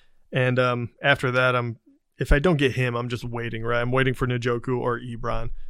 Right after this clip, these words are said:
who I can get incredibly late, who I still feel very good about. Um, but Hunter Henry, and then other than that, I'm just going for best player available, but it, it's kind of a weird,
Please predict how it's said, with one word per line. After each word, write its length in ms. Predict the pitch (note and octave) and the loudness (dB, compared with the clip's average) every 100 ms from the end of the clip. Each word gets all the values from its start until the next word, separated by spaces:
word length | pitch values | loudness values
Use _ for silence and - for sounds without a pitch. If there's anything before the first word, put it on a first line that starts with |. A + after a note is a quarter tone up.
| - | 2
who 120 | C#3 | 4
I 80 | C3 | 4
can 180 | C3 | 2
get 120 | B2+ B2 | -2 -2
incredibly 560 | B2 A2+ B2 A2 A#2 | -4 -2 -2 -2 -6
late, 340 | A#2+ A#2+ A#2 - - - - - | -6 -8 -10 -14 -20 -20 -20 -8
who 120 | B2+ | 0
I 80 | C3 | 2
still 240 | - C#3+ | 2 0
feel 220 | B2 C3 A#2+ | -2 -2 -4
very 240 | A#2+ A2+ | -4 -4
good 140 | A2 A#2 | -6 -4
about. 340 | A#2 A#2 A#2 - - - - - - | -2 -2 -4 -8 -8 -12 -14 -18 -10
Um, 220 | - A#2+ A#2 | -4 -4 -2
but 220 | B2 - | -2 -2
Hunter 280 | - D#3 C#3 | -4 0 2
Henry, 320 | B2+ C3 C3 | 2 2 0
and 160 | B2+ C3 | -2 -2
then 220 | B2+ B2+ - - - - | -2 -4 -8 -14 -16 -12
other 200 | - G#3+ | -6 -2
than 160 | B3+ C3 | 0 2
that, 200 | C3 C#3+ | 4 4
I'm 120 | C3 | 2
just 200 | C3 C3 | 0 0
going 220 | C#3+ C3+ | 0 0
for 240 | C3 B2+ A2+ - _ _ _ _ _ _ _ _ _ _ _ _ - A#2+ - | 0 -4 -6 -12 _ _ _ _ _ _ _ _ _ _ _ _ -16 -10 -4
best 480 | C#3 D3+ - - - - - - - _ | -2 -2 -6 -14 -18 -20 -20 -20 -20 _
player 580 | - D3 D3 D3 C#3+ C3+ | -8 -2 0 2 2 2
available, 1080 | B2+ B2 A#2+ B2+ D#3+ F3+ D#3+ B2 B2+ B2 A#2+ - | 0 -4 -8 -6 -2 2 2 2 0 -2 -4 -6
but 160 | C#3 C#3 | -4 -2
it, 220 | C#3 C3+ _ _ _ _ _ _ _ | -2 -6 _ _ _ _ _ _ _
it's 100 | - - | -20 -8
kind 220 | - D4+ | -2 0
of 80 | F3+ | 2
a 80 | |
weird, 460 | B2 C3 D3+ C#3+ C3+ | 0 0 0 -2 -6